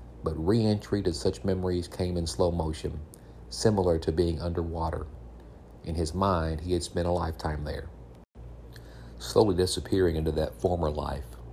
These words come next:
in this movie he allowed his mind to see, Oski noted himself younger and happier than he ever recalled being. He appeared unsoiled, untouched, and unchanged,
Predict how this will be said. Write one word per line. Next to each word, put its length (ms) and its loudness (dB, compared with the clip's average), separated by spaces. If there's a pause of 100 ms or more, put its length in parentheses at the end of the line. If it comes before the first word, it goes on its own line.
(200)
in 180 -2
this 220 -2
movie 400 0
he 220 0
allowed 380 0
his 160 -4
mind 340 -2
to 60 -8
see, 440 -2 (600)
Oski 380 2
noted 280 4
himself 440 2
younger 440 0
and 100 -4
happier 640 -2
than 140 -6
he 220 -4 (440)
ever 180 4
recalled 480 4
being. 320 0 (920)
He 160 2
appeared 320 2
unsoiled, 720 6
untouched, 640 0
and 80 2
unchanged, 720 -2